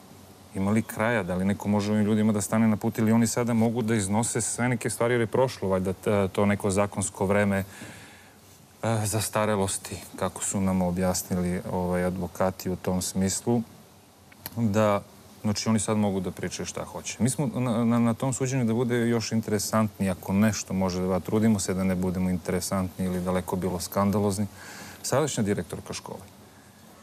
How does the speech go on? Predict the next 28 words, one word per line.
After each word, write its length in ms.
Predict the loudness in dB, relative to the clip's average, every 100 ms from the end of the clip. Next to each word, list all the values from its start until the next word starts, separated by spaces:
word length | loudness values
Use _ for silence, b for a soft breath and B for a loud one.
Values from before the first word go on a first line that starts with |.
| B -20 -20 -8
je, 500 | -4 0 2 2 0 -6 -20 -20 -10 -6
recimo, 340 | -2 0 0
sve 240 | 2 0
ono 140 | 2 0
o 40 |
čemu 240 | 0 2 2
smo 260 | 0 -4
pričali 520 | 0 -2 0 0 0
i 40 | 0
što 220 | -2 -2
je 60 | 0
dokazano 640 | 0 0 -4 -2 -2 -2
na 140 | -2 -4
sudu, 400 | -6 -8 -10 -10
znači, 320 | -8 -8 -8
još 140 | -8
jedan 220 | -4 -4
put 180 | -2 -6
ponavljam, 400 | -2 0 2 2
ne, 100 | 2
ne 220 | 4 2 2
znam 120 | 0
šta 160 | 0
bi 100 | 0 2
bilo 260 | 2 2
da 200 | 2 2
nije 280 | 4 4 2
dokazano. 500 | 0 -8 -14 -18